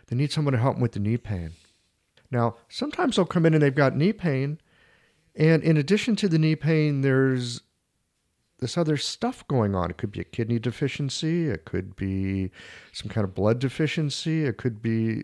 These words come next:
something very much that's a psychoemotive manifestation. Now, in that case,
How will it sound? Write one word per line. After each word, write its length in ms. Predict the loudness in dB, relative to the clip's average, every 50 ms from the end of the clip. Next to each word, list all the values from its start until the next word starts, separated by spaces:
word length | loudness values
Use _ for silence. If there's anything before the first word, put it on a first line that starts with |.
| -8
something 380 | -8 -6 -4 -2 0 0 0 2
very 280 | 2 4 4 6 6 6
much 280 | 4 4 2 0 -2
that's 180 | -4 -4 -4 -6
a 40 | -6
psychoemotive 1300 | -6 -4 -2 -2 -2 -2 0 2 2 2 2 2 2 2 4 4 4 4 4 2 2 0 -2 -6 -12 -20 _ -20 -20 _ _ _ -20 -20 _ _ _ _ _ -2
manifestation. 920 | 2 4 6 6 6 4 2 -2 -4 -6 -2 0 0 0 0 0 0 0 2
Now, 240 | 4 4 4 4 2 -2 -10 -20 -4 2
in 360 | 4 6 6 6 6 4 4
that 420 | 4 2 2 2 0 0 -4 -6
case, 920 | -8 -4 -2 0 0 0 0 -2 -6 -8 -10 -12 -10 -10 -10 -12 -12 -14 -16